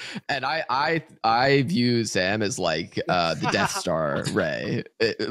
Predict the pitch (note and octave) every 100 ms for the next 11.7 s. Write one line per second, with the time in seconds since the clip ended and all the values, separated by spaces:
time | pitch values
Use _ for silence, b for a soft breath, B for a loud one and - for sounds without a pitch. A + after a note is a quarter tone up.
0 | - - C#3 C3 B2 - C3 A#2+ B2 A#2
1 | C3+ - C3 B2+ C3+ - D#3 C3 B2+ B2+
2 | - - C3+ C3 C3 A#2 - _ _ -
3 | - A3 C3 A2+ F#2+ - - - B B
4 | G3+ A#2 A#2 G#2+ G#2+ A2+ A#2+ D#3+ C3+ C3
5 | C3 B2+ B2 - _ _ _ - G#2 -
6 | B2 B2+ B2 B2 B2 A2 G#2 A2 B2 A2+
7 | G#2 G#2 G2 - F#2+ A2+ G#2 F#2 - F#2
8 | G2 - - E2+ F#2+ G#2 D#2 - A#2+ C3+
9 | B2+ - - A2 F#2 - E2 E2+ D#2 -
10 | F2 D#2+ D2+ C2+ - C2+ C#2 D2 - C#2
11 | D2+ C#2 D#2 G2 A2+ B2+